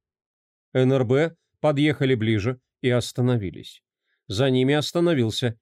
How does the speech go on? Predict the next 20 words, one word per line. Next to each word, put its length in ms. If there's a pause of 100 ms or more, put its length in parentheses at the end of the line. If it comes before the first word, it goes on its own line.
(120)
и 140
червь. 480 (800)
Он 260
поднял 400
голову 440
из 120
песка, 500 (320)
огромную 880
и 160
странную, 720 (240)
похожую 600
на 140
голову 420
муравьиного 720
льва. 340 (840)
Как 260
и 40
Н 220
Р 140
Б, 260